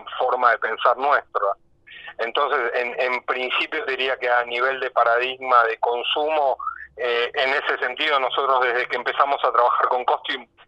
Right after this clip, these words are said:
siempre fue así, siempre fue nuestra búsqueda. Nuestra búsque-, búsqueda siempre es tratar de estar a la vanguardia, o sea, más allá de, de que hayan pasado tantos años.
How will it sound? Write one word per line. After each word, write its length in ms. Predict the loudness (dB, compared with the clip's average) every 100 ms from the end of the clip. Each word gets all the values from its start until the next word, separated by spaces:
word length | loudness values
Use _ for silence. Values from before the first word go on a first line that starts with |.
| -4
siempre 480 | -2 0 0 0 2
fue 140 | 2 2
así, 360 | 2 0 0 -2
siempre 260 | -2 0 2
fue 140 | 4
nuestra 260 | 4 6 4
búsqueda. 440 | 4 2 0 2
Nuestra 260 | 2 2 2
búsque-, 340 | 0 -4 -8 _ -4
búsqueda 320 | 0 2 0
siempre 340 | -2 -2 -2 -4 -10 -18 -6
es 160 | -4
tratar 380 | 2 2 6 4
de 100 | 4
estar 240 | 2 4 4
a 60 |
la 100 | 4
vanguardia, 800 | 2 2 2 2 2 0 2 2 _ _ -20
o 120 | -6 -2
sea, 260 | 4 6 6
más 200 | 4 4
allá 220 | 2 2 2
de, 220 | 2 -2 -8 -20 -18
de 140 | -8 -4
que 80 | 0
hayan 260 | 0 2
pasado 420 | 2 2 4 4
tantos 360 | 4 2 2 -2 0
años. 360 | 0 -2 -8